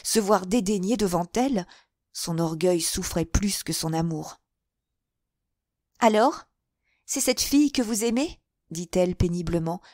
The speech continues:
quand ils furent seuls. Mouret ne répondit pas tout de suite. Il marchait de la fenêtre à la porte, en cherchant à vaincre sa violente émotion. Enfin, il s'arrêta, et,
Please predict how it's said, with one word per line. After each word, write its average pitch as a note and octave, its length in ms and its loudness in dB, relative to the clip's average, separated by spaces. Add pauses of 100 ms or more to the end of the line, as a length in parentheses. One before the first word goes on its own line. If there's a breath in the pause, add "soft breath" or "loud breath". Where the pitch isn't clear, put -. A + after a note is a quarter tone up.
(200 soft breath)
quand F3+ 240 -2
ils E3 100 -6
furent E3+ 240 -4
seuls. E3+ 400 -4 (840)
Mouret F#3+ 460 0 (280 loud breath)
ne E3+ 80 -2
répondit F3 460 -2
pas E3 160 0
tout E3 120 -8
de - 60 -8
suite. - 460 -8 (340)
Il F#3+ 220 -2
marchait F#3+ 380 2
de E3+ 100 0
la D#3+ 120 2
fenêtre F3+ 440 -4
à D#3 40 0
la D#3 140 -2
porte, - 480 -4 (300 loud breath)
en F3 80 -2
cherchant - 500 2
à F3 100 0
vaincre F#3 460 -6
sa - 180 -2
violente E3+ 520 -2
émotion. F3 500 -2 (680)
Enfin, G#3+ 500 -2 (500)
il G3 140 -4
s'arrêta, E3 640 -6 (840)
et, G3 320 0